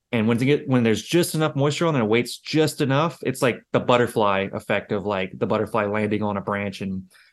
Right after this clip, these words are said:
moving it, and then, uh, and then it causes an earthquake in China or whatever. Uh, I'm just joking. Um, but yeah, no, the, it's just that little tiny bit of, of that leverage will turn that misting off. So,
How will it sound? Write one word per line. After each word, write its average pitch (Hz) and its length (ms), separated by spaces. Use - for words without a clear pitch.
moving 117 380
it, 107 240
and 110 180
then, 107 180
uh, 95 340
and 110 140
then 104 80
it 98 100
causes 98 320
an 92 80
earthquake 98 400
in 95 80
China 98 440
or 92 240
whatever. 98 380
Uh, 113 360
I'm 113 100
just 95 180
joking. 92 360
Um, 117 360
but 123 160
yeah, 113 160
no, 117 240
the, 123 140
it's 127 240
just 135 160
that 131 180
little 180 300
tiny 156 300
bit 120 360
of, 104 540
of 110 160
that 104 220
leverage 107 460
will 101 100
turn 107 300
that 90 220
misting 101 360
off. - 320
So, 101 200